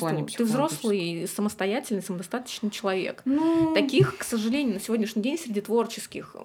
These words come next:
Speaker 2: не так много. Все равно ты близко к сердцу, ты творческий человек, и когда ты живешь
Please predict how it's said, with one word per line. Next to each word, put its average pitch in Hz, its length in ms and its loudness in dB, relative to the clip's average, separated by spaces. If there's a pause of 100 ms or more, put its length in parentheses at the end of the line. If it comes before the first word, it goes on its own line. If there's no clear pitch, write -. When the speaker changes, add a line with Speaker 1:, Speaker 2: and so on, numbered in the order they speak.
Speaker 2:
не 180 320 0
так 277 240 -2
много. 226 520 2 (240)
Все - 140 -2
равно 233 200 2
ты - 100 -2
близко 233 380 0
к - 60 -10
сердцу, 220 360 0
ты - 80 -20
творческий 220 560 -4
человек, 220 540 -2
и 214 140 -2
когда 214 260 2
ты 220 140 -2
живешь 208 640 0